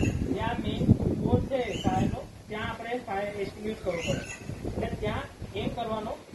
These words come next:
અને અહીંયાથી લીવર દબાવવાનું રહેશે. બરાબર? હલકા હાથે તમે લીવર દબાવશો એટલે અહીંયાથી પ્રેશરાઇઝ પાવડર નીકળશે.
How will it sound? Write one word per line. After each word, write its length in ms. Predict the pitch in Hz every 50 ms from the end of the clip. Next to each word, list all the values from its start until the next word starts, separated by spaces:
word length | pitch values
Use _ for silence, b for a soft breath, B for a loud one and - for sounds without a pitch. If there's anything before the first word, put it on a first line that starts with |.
| - -
અને 140 | 170 202 233 226
અહીંયાથી 400 | 214 220 233 226 - 233 247 - -
લીવર 260 | 202 202 226 - - - - - - - -
દબાવવાનું 460 | 208 220 233 233 226 220 202 202 196 180
રહેશે. 240 | 156 143 - - 123 120 - - - - - - - - - - -
બરાબર? 260 | 170 202 226 262 285 302 - 190 175 156 160 170
હલકા 260 | 190 196 - 247 233
હાથે 140 | 233 - 240 240
તમે 140 | 247 240 240 233 220
લીવર 180 | 214 214 240 247 233
દબાવશો 380 | 233 208 240 277 269 - 214 170 156 175 175 185 190 180
એટલે 140 | 214 226
અહીંયાથી 380 | 226 220 226 226 - 247 - -
પ્રેશરાઇઝ 520 | 202 202 202 - - 240 240 247 262 254 - - - - 185 185 - - 262 - - - - - -
પાવડર 320 | 190 196 208 214 233 233 220
નીકળશે. 360 | 214 - 196 180 165 - -